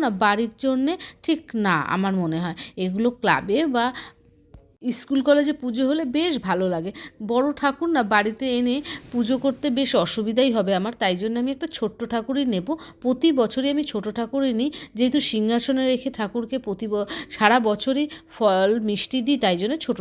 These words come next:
ঠাকুরটাই আমার পছন্দ। তাই সেখান থেকে আর ঠাকুর না নিয়ে একটু ঠাকুর দেখে বেরিয়ে আসলাম। তবে এখানকার ঠাকুরগুলো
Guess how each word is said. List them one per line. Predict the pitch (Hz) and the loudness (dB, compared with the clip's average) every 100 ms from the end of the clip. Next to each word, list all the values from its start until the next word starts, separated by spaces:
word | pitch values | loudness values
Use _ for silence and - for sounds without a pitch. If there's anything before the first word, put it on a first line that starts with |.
| 180 | -4
ঠাকুরটাই | 190 214 - 359 | -6 -8 -6 -2
আমার | 349 269 190 | -2 0 -2
পছন্দ। | 175 - 170 190 - - - | -2 -4 -6 -6 -10 -12 0
তাই | 240 | 2
সেখান | 240 226 226 226 226 | 2 0 -2 -4 -2
থেকে | 247 240 | -2 -2
আর | 233 - | -4 -4
ঠাকুর | 175 175 226 208 | -4 -4 -4 0
না | 180 175 | 0 0
নিয়ে | 240 359 | -2 -4
একটু | - - | -6 -6
ঠাকুর | 208 180 240 202 220 | -2 -2 -2 -4 -2
দেখে | 226 311 | 0 0
বেরিয়ে | 208 190 202 | 2 2 0
আসলাম। | 185 269 294 | 0 0 2
তবে | 277 254 | 2 2
এখানকার | 269 277 294 | 0 -2 0
ঠাকুরগুলো | 226 247 247 | 2 2 2